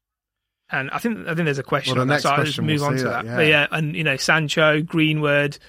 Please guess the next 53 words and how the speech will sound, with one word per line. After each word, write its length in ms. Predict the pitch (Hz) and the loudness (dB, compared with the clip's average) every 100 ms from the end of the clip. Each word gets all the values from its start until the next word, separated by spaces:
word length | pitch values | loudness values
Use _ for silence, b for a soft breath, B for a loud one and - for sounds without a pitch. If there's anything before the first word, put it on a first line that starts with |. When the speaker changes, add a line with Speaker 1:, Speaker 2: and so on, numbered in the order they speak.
| b b b b - - | b b b b -16 -6
Speaker 1:
you 80 | |
know, 140 | 160 127 | -2 2
Speaker 2:
Well, 100 | 139 | 2
Speaker 1:
who's 140 | 190 | 2
Speaker 2:
Rashford 120 | 151 139 | 0 0
and 80 | 127 | 0
Cavani 340 | 120 139 139 | 0 2 4
to 60 | 170 | 4
Speaker 1:
Rashford 160 | 147 | 2
Speaker 2:
come 100 | 139 156 | 2 0
Speaker 1:
and 80 | |
Speaker 2:
back 120 | - 165 | 0 4
Speaker 1:
Cavani 260 | 165 165 | 4 4
Speaker 2:
as 60 | 135 | 2
Speaker 1:
to 40 | |
Speaker 2:
well. 40 | 135 | 2
Speaker 1:
come 160 | 156 | 2
back. 400 | 151 151 151 - | 4 4 4 0
You 60 | 170 | -4
know, 180 | 143 139 | -2 -2
is 160 | 160 143 | -4 -4
Pogba 220 | - 170 160 | 0 0 2
Speaker 2:
So 120 | 165 | 2
Speaker 1:
gonna 180 | 170 151 | 0 0
play 120 | 156 | -2
on 80 | 151 | 0
the 60 | |
left? 460 | 151 160 156 - - | 2 2 0 -6 -12
You 60 | 202 | -6
know, 80 | 175 | -4
there's 180 | 170 170 | -2 -2
a 60 | |
lot 340 | 160 185 214 214 | -2 2 2 2
of 60 | 202 | 0
questions 460 | - 180 - 170 | -2 -2 -4 -10
t-, 100 | - - | -12 -8
now 180 | 156 147 | -6 -6
to 120 | - | -6
be 100 | 156 | -2
asked, 280 | 147 123 - | -2 -4 -8
'cause 260 | 175 151 - b b b | -6 -6 -8 b b b
you 100 | 220 | -2
get 180 | 208 196 | 0 0
the 80 | 180 | 0
feeling 560 | 233 220 135 160 180 | 2 2 2 -2 -6
Ronaldo's 480 | 185 160 156 151 147 | -6 0 2 2 -2
gonna 220 | 175 139 | -2 -4
be 380 | 135 151 131 131 - - | 0 0 0 -4 -12 -10
the 80 | 147 | -4
main 320 | 135 135 131 | -2 -2 -2
guy 200 | 131 127 | -2 -2
up 100 | 127 | -4
front. 240 | - - | -12 -14